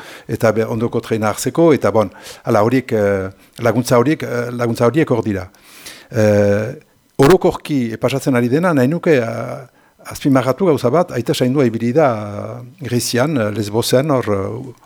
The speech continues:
ugarte batean, eta errandu, asteuntan, eh, errandu, eh, eh, Mediterraneoa hilerri hotz bat bilakatzen ari da, hilarririk gabe.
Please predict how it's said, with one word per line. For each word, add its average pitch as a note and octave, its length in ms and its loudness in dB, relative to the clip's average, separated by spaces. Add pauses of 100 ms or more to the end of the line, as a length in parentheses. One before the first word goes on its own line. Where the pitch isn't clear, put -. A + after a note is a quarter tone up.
ugarte A#2+ 320 -2
batean, D#3 320 2
eta G#2 260 0 (540)
errandu, C3+ 640 2 (160)
asteuntan, D#3+ 640 -2 (1600)
eh, G#2 220 -4
errandu, C3 460 4
eh, G2+ 220 2 (760)
eh, G2+ 260 6
Mediterraneoa C#3 1160 4
hilerri D3+ 480 4
hotz D3+ 300 2
bat C#3+ 340 0 (100)
bilakatzen C3 580 2
ari A2+ 220 0
da, A2+ 320 0 (680)
hilarririk C#3+ 600 2
gabe. A2 360 -2